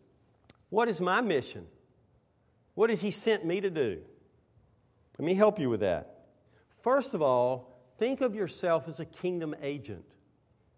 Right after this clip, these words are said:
Think of yourself as a kingdom agent. As, as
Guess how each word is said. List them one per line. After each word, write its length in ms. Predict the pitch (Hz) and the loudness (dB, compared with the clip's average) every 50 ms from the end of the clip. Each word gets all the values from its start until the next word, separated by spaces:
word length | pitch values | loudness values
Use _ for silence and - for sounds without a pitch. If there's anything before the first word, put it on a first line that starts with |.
| _ _ _ _ _ _ _ _ _ | _ _ _ _ _ _ _ _ _
Think 220 | - 196 233 - | -2 -2 0 0
of 80 | 254 214 | 0 -2
yourself 420 | 220 196 - - 175 160 151 127 | -2 -2 -2 0 0 2 0 0
as 120 | 139 135 127 | -2 -8 -14
a 40 | 127 | -16
kingdom 460 | - - - 160 156 143 135 127 - | -12 -8 -6 -4 -4 -4 -4 -6 -6
agent. 360 | 131 117 113 98 87 80 76 - _ _ _ _ _ _ _ _ _ _ _ _ _ _ _ _ _ _ _ _ _ _ _ _ _ _ _ _ _ _ _ _ _ _ _ _ _ _ _ _ _ _ _ _ _ | -6 -6 -6 -8 -10 -14 -18 -18 _ _ _ _ _ _ _ _ _ _ _ _ _ _ _ _ _ _ _ _ _ _ _ _ _ _ _ _ _ _ _ _ _ _ _ _ _ _ _ _ _ _ _ _ _
As, 260 | - 165 165 156 - | -2 0 0 0 -2
as 380 | - - 170 160 143 - - | -4 -2 0 0 0 -2 -6